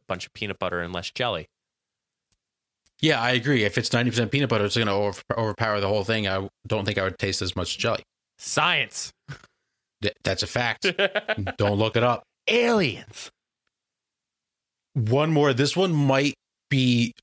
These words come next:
Speaker 2: hard to explain, but I have it in my head. So, would you rather be average at everything you do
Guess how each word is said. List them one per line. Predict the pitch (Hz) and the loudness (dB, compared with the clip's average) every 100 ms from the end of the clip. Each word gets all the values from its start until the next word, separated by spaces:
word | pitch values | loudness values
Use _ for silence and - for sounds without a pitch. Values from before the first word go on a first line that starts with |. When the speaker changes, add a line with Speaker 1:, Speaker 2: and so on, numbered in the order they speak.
| - | -8
Speaker 2:
hard | - 113 110 | 0 0 0
to | - 117 | 0 0
explain, | 107 - 113 110 107 123 120 _ _ | 0 -2 0 2 2 -2 -6 _ _
but | 107 101 | -2 0
I | 101 | -2
have | 98 113 110 | -2 -2 -2
it | 110 | 0
in | 110 | 2
my | 98 | 0
head. | 85 92 82 - _ _ _ _ - - 127 _ | 0 -4 -8 -18 _ _ _ _ -12 -10 -10 _
So, | - 110 98 95 92 92 - | -4 0 2 0 -2 -4 -4
would | 101 147 147 | -2 0 0
you | 175 131 | 0 2
rather | 120 104 85 85 _ _ _ _ _ _ _ _ _ | 0 -2 -6 -8 _ _ _ _ _ _ _ _ _
be | 120 117 | 0 0
average | 101 117 127 156 170 - - | 0 -2 -2 -2 -2 -6 -2
at | 120 - | -4 -2
everything | 113 135 - 151 | -2 -2 -2 0
you | 151 | 0
do | 139 113 117 92 90 | -2 0 0 0 -4